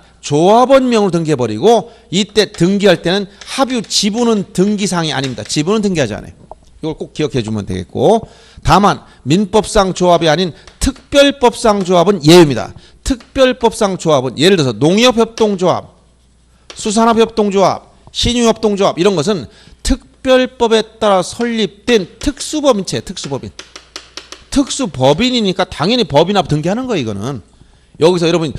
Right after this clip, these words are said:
조합이란 말이 붙었다고 해서 이게 다 조합이 아니야. 민법상 조합은 뭐 동업을 위해서 뭘 계약을 했다든가 또는 개를 조직한다든가 이런 것이 민법상 조합의 형태예요. 그리고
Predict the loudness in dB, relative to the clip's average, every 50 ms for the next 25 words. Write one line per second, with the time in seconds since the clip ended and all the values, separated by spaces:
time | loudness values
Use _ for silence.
0 | -14 -16 -14 -8 -4 0 2 4 4 4 4 4 2 0 2 0 -2 -2 -4 -4
1 | -4 -2 0 0 0 0 -2 -4 -6 -6 -4 0 2 4 4 4 4 2 0 -2
2 | -4 -6 -8 -10 -14 _ _ _ _ -8 -6 -6 -4 -4 -4 -6 -4 -2 -4 -2
3 | -2 -2 -2 -4 -4 -4 -6 -12 -14 -10 -10 -10 -8 -4 -2 0 2 4 4 4
4 | 4 2 0 -2 0 0 0 0 0 0 -2 -2 -2 -4 -10 -20 _ _ _ _
5 | _ -10 -6 -2 0 2 2 0 -2 -4 -10 -16 -20 -20 -20 _ -20 -20 _ _
6 | _ _ _ _ -10 -6 -4 -4 -4 -4 -6 -8 -10 -10 -10 -10 -10 -8 -6 -6
7 | -6 -8 -10 _ _ _ _ _ _ -8 -6 -6 -8 -8 -4 0 2 2 2 2
8 | 0 -2 -4 -6 -8 -10 -14 _ _ -6 -6 -4 -4 -4 -4 -2 -2 -2 2 2
9 | 2 2 2 -2 -2 -4 -4 -4 -2 -4 -4 -4 -4 -8 -6 -2 -2 -2 -2 -2
10 | -4 -8 -10 -12 -12 -12 -12 -12 -12 -14 -16 -18 -20 -20 _ _ -20 -20 _ _
11 | _ _ _ _ _ _ _ _ _ _ _ -20 -20 _ _ -20 -20 _ _ _
12 | _ _ -14 -6 -2 -2 0 2 2 2 2 2 0 -2